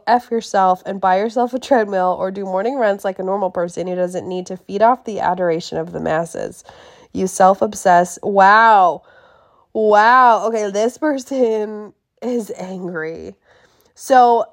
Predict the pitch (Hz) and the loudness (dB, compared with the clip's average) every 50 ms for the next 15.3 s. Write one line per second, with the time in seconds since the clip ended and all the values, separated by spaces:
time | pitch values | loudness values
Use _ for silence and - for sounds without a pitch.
0 | _ - 247 240 247 269 302 339 359 381 339 - - 214 233 226 220 214 208 208 | _ 0 2 4 4 4 2 2 0 -2 -6 -6 -8 -10 -8 -8 -6 -6 -6 -4
1 | 214 214 208 208 202 - - 214 214 208 214 240 247 254 262 233 196 175 180 - | -6 -6 -8 -10 -14 -14 -8 -6 -4 -2 -2 -2 -4 -4 -4 -4 -4 -4 -6 -6
2 | - 190 190 - 180 170 165 - 170 170 175 190 185 185 175 170 170 175 180 - | -10 -14 -12 -8 -8 -8 -8 -6 -6 -6 -6 -6 -6 -6 -4 -4 -4 -6 -8 -12
3 | 170 160 160 160 165 160 160 165 165 160 160 160 165 165 165 - - 160 156 156 | -10 -8 -6 -6 -4 -6 -6 -6 -6 -6 -4 -4 -4 -6 -6 -8 -6 -4 -4 -4
4 | 151 147 147 - - _ - - - - 143 131 - - - - - - _ _ | -4 -4 -6 -10 -14 _ -20 -12 -6 -4 -4 -4 -4 -8 -12 -18 -20 -20 _ _
5 | _ _ _ _ _ _ _ _ _ _ _ _ - - - 180 175 175 170 165 | _ _ _ _ _ _ _ _ _ _ _ _ -18 -10 -6 -2 -2 0 0 0
6 | 160 156 165 170 170 170 175 175 160 151 143 135 - _ _ _ _ _ _ _ | -2 -2 -2 0 2 2 2 2 2 0 -2 -4 -6 _ _ _ _ _ _ _
7 | _ - _ _ - - 185 185 185 - 190 175 180 185 180 - - 196 190 190 | _ -20 _ _ -6 -2 -2 -2 -2 0 -2 -2 -2 -4 -6 -2 0 0 0 0
8 | 190 - - - 202 170 170 170 170 170 165 160 156 151 - - - _ _ - | 0 -4 -6 -2 0 2 2 4 2 2 0 0 -2 -6 -10 -14 -18 _ _ -12
9 | 190 190 180 180 170 - - 196 185 - 185 196 196 214 202 - - 214 214 - | -6 -4 -4 -4 -4 -4 -2 -2 2 2 4 4 4 4 2 2 0 -2 -2 -2
10 | - _ _ _ _ - - 220 208 240 240 240 254 226 214 220 208 - - - | -8 _ _ _ _ 0 0 2 4 4 4 4 2 0 0 -2 -6 -8 -6 -4
11 | - 202 196 185 175 165 165 170 _ _ - - 196 190 190 180 - - - 202 | -2 0 0 2 0 -2 -4 -6 _ _ -4 -2 -2 -2 -2 -4 -6 -6 -6 -6
12 | 185 180 185 185 175 185 - 196 190 190 196 196 185 - 208 180 - - 190 190 | -6 -6 -6 -6 -6 -4 -4 -4 -4 -2 -4 -6 -6 -6 -8 -6 -6 -6 -6 -4
13 | - 220 - - 214 226 214 - - 277 254 247 220 208 202 190 185 180 180 185 | -2 -4 -2 -2 -2 -4 -2 -2 -2 0 2 2 2 2 0 0 -2 0 0 -2
14 | 190 196 - 220 208 202 202 208 - 190 170 175 180 185 170 - - - _ - | -4 -4 -2 -2 0 0 -2 -2 -2 -2 -2 -2 -2 -6 -8 -12 -14 -20 _ -16
15 | - - 170 180 180 | -10 -6 -4 -4 -6